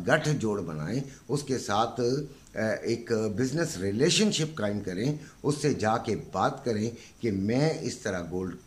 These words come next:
लेना और देना चाहता हूँ। लेकिन उसके हाथ में पैसे नहीं दें। आपने क्या करना है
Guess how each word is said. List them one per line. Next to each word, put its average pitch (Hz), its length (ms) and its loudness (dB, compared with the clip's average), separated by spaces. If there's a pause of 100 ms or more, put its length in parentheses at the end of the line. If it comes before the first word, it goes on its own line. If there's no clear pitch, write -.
(120)
लेना 127 380 4
और 113 320 -2
देना 113 340 2
चाहता 76 360 -10
हूँ। - 200 -16 (380)
लेकिन 196 340 2
उसके - 240 -2
हाथ 151 420 4
में 220 160 2
पैसे 113 300 0
नहीं 82 240 -4
दें। 67 180 -8 (460)
आपने 190 440 2
क्या 151 180 4
करना 98 340 0
है 92 280 -2